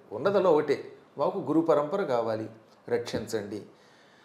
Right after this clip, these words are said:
మమ్మల్ని సరైన మార్గంలో నడపండి,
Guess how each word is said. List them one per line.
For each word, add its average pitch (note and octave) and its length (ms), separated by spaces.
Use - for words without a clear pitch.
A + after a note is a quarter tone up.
మమ్మల్ని F3 400
సరైన B3 440
మార్గంలో F3+ 460
నడపండి, B2 500